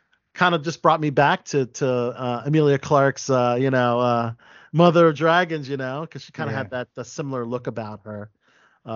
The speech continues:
Speaker 1: uh, as that princess. Um, but, uh, we're gonna see that on H-, August twenty-first on H B O. Um, and I can't wait, man. It's gonna
Speaker 2: Yeah, I
Speaker 1: be
Speaker 2: hope they, I, I hope they do well, right by it,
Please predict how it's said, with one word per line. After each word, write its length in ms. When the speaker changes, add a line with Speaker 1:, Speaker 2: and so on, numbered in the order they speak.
Speaker 1:
uh, 280
as 200
that 240
princess. 840
Um, 420
but, 480
uh, 280
we're 80
gonna 140
see 240
that 340
on 200
H-, 240
August 300
twenty-first 720
on 160
H 240
B 180
O. 280
Um, 420
and 260
I 60
can't 240
wait, 240
man. 280
It's 180
gonna 140
Speaker 2:
Yeah, 60
I 20
Speaker 1:
be 40
Speaker 2:
hope 120
they, 840
I, 140
I 60
hope 200
they 200
do 400
well, 280
right 300
by 260
it, 100